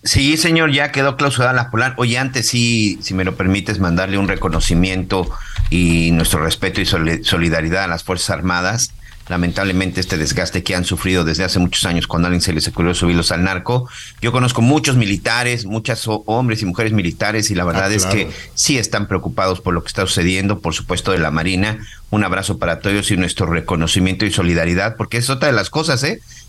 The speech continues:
Speaker 1: que se le olvidó a nuestros políticos. Sí, señor, acaban de cancelar esta, acaban de clausurar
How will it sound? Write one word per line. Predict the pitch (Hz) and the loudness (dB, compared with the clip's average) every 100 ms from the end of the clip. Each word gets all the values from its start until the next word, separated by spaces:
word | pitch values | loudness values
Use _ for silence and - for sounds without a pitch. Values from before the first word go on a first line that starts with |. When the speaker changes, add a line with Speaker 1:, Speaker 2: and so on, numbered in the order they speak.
| - | -8
Speaker 1:
que | 101 | -2
se | 113 | 0
le | 104 | 2
olvidó | 101 101 | 2 2
a | 110 | 2
nuestros | 113 - 92 | 0 -2 -6
políticos. | - 90 90 95 - 95 | -2 0 0 0 0 2
Sí, | 160 | 2
señor, | 170 170 175 170 - - - | 4 4 2 0 -8 -14 -8
acaban | 123 196 214 214 | -2 2 2 2
de | 156 | 0
cancelar | 139 135 131 127 147 190 - | -2 0 0 2 0 -4 -6
esta, | 135 135 - 147 123 117 | -2 -2 0 2 2 0
acaban | 113 151 165 | 0 2 4
de | 131 | 4
clausurar | 120 104 120 107 127 147 | 2 2 2 2 2 -2